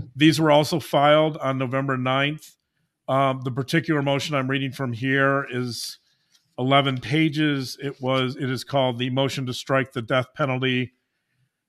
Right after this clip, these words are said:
based on relative culpability. On page two, so one thing Pryor does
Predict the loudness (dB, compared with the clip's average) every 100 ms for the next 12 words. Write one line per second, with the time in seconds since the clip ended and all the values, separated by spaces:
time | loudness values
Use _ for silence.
0 | _ _ -6 2 2 2 -2 -2 -2 0
1 | 2 2 0 -4 -2 -2 -2 -2 -2 0
2 | 0 -4 -10 -20 _ _ _ _ _ _
3 | _ _ _ _ _ _ _ _ _ _
4 | _ _ _ _ _ _ _ -4 -2 4
5 | 6 6 2 0 6 6 6 2 -6 _
6 | _ _ _ _ _ _ _ _ _ _
7 | _ 0 2 6 4 4 2 4 6 6
8 | 6 6 6 6 2